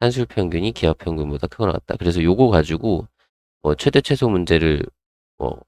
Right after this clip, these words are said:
많이 풀게 될 건데 그거는 나중에, 어,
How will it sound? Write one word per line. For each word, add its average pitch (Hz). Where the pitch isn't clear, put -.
많이 85
풀게 139
될 80
건데 80
그거는 82
나중에, 80
어, 69